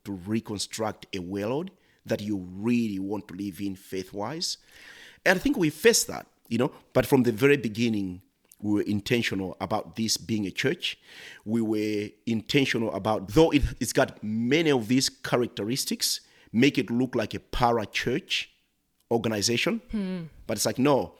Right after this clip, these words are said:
Speaker 1: we're not just another nonprofit. We are a church.
Speaker 2: Right.
Speaker 1: But we're gonna be as practical as possible. And you can see this in our rhythms as a community.
Speaker 2: Mm-hmm.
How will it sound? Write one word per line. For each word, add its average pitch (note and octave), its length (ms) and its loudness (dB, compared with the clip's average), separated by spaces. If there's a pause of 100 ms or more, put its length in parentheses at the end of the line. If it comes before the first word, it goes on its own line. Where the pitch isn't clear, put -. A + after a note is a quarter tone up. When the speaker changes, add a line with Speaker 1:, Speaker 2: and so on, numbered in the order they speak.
(140)
Speaker 1:
we're B2 140 4
not C#3+ 140 2
just C#3 200 2
another A#2 320 0
nonprofit. G#2 640 -6 (720)
We A#2+ 380 2
are A#2+ 320 6
a G2 80 -2
church. - 640 -6
Speaker 2:
Right. G3+ 180 -10
Speaker 1:
But C#3 320 4 (240)
we're A2+ 160 0
gonna A#2+ 200 2
be G#2 220 -4
as F#2 160 -4
practical - 800 -2
as F#2 80 -2
possible. - 480 -4
And G2 160 -4
you G2+ 80 -4
can F#2+ 160 -8
see A#2+ 280 0
this F2+ 420 -4
in F#2+ 200 -6
our G2+ 220 -4
rhythms F2+ 600 -4 (180)
as E2 140 -8
a D2+ 40 -14
community. - 480 -14 (140)
Speaker 2:
Mm-hmm. F#3 400 -6